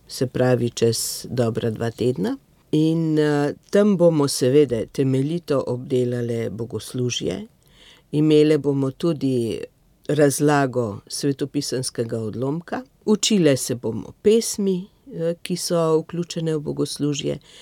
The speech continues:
in seveda zraven bodo potekali še različni pogovori, dogovori v zvezi in z bogoslužjem in s slovenskim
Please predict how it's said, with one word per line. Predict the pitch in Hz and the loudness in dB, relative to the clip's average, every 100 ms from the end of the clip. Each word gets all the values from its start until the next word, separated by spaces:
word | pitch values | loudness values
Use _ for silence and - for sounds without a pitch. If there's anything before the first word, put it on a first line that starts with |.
| - - - | -20 -12 0
in | 247 | 0
seveda | 220 202 170 127 127 | 2 4 4 4 -2
zraven | 160 156 156 160 | -2 -2 0 -2
bodo | 151 147 143 | -2 -4 -4
potekali | - 131 135 - 127 127 | -6 -6 -6 -6 -6 -6
še | 120 127 127 | -4 -4 -2
različni | 127 123 120 - 120 117 120 _ - - _ - | -4 -4 -6 -6 -4 -4 -6 _ -20 -20 _ -6
pogovori, | 135 131 170 170 160 147 | -2 2 4 4 2 0
dogovori | 135 123 147 151 151 139 131 131 127 _ _ - | -2 -2 0 -2 0 0 0 -6 -10 _ _ -8
v | 139 | -8
zvezi | 131 123 123 120 123 120 113 - _ - _ _ - | -4 0 0 0 -2 -4 -6 -14 _ -20 _ _ 0
in | 156 160 | 4 4
z | 143 | 2
bogoslužjem | 135 - 113 - 208 - 196 175 - - - - - | -2 -2 -6 -2 -2 0 -2 -2 -6 -20 -20 -20 -2
in | 147 156 | 0 2
s | 147 - - | 0 -4 -4
slovenskim | 139 127 135 135 139 - 160 156 156 | -2 2 2 2 0 -4 -4 -2 -2